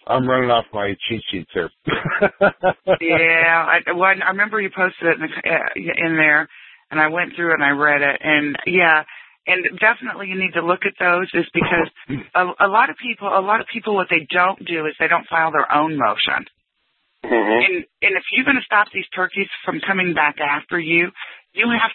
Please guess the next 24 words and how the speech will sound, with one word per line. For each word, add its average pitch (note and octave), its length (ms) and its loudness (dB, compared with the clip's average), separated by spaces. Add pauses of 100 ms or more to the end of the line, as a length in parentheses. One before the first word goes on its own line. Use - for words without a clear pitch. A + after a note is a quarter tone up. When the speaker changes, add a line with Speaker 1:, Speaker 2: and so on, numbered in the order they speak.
Speaker 2:
to - 80 -10
file G3 320 4
that C#3 160 2
motion D#3 560 -2 (460)
to E3+ 80 -2
make D#3 240 2
sure D#3 120 -4
they C3 160 -4 (120)
stop. F3 420 0 (880)
And, D#3 500 2 (180)
um, C#3 600 0
it's G3 180 -4 (100)
just F#3+ 260 -2
like E3 260 0
after D#3+ 220 -4
you E3 180 -2
send E3 220 0
in D3 200 0
a C#3+ 80 4
notice D3 380 0
of C#3+ 80 -2
rescission, C#3 800 0
they've F3+ 160 2
got A3+ 200 0